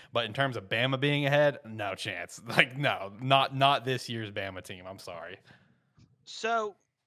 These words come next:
Speaker 2: one thing that we also have to look at is U S C's loss. U S C's loss was Utah, and Utah was not that highly ranked when they played U S C.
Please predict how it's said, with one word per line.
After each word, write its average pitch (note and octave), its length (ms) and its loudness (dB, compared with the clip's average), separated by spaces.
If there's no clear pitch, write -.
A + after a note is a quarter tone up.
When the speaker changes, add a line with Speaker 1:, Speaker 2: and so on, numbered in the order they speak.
Speaker 2:
one C4 200 -2
thing A#3 320 -2
that F3 180 -4
we F#3 140 -10
also G3 360 -2
have F3 100 -8
to F3+ 80 -8
look D#3+ 300 -8
at D#3 300 -4
is C#3+ 240 -10
U C#3+ 140 -10
S C#3 120 -8
C's B3+ 300 -6
loss. C3+ 280 -6
U D#3 140 -6
S E3 120 -4
C's A3 240 -6
loss D#3+ 220 -2
was D3 160 -16
Utah, E3+ 420 -6
and D#3+ 180 -4
Utah A3+ 420 2
was F#3+ 180 -6
not G#3 240 2
that F3+ 160 0
highly F3 260 0
ranked A#3+ 300 -4
when F3 120 -10
they E3 100 -4
played C4+ 320 -6
U D3+ 180 -8
S C3+ 100 -8
C. A#2+ 300 -12